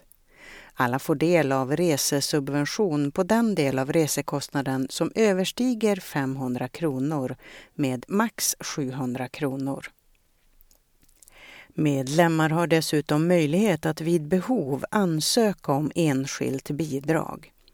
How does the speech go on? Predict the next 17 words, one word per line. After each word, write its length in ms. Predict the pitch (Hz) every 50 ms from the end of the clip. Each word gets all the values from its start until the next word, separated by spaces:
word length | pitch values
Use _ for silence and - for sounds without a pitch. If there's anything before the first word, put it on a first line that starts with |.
| _ - - - - - -
Sista 460 | - - - 156 - - - - - 135
anmälningsdagen 1120 | 104 139 160 156 151 143 139 135 135 139 143 - - 180 180 180 170 175 160 156 156 147
vill 160 | 151 151 151
vi 100 | 160 170
ha 240 | 180 196 220 202 170
din 220 | 147 147 139 131
ansökan 840 | - 156 147 135 135 - - - 202 185 165 156 - 139 127 127 127
om 160 | 120 120 117
enskilt 580 | - 147 135 131 131 - - 131 131 143 - 147
bidrag. 680 | 143 147 - 135 123 - 170 160 - - - - - _ _ _ _ - - - _ _ _ _ _ _ _ _
Anmälan 760 | 220 214 208 196 196 202 214 226 233 226 226 233 233 226 - -
senast 640 | - - - 165 147 135 131 151 190 214 - - - -
den 360 | 165 165 139 127 127 139 -
fjärde 460 | - - 190 196 190 170 160 185 196
september 760 | - - 247 - _ - 180 175 180 185 190 196 196 190 202 -
till 300 | - 165 151 143 139 -
e-postadressen 1120 | - 190 180 160 - - - 147 - - 147 147 139 147 151 151 - - 151 143 143 143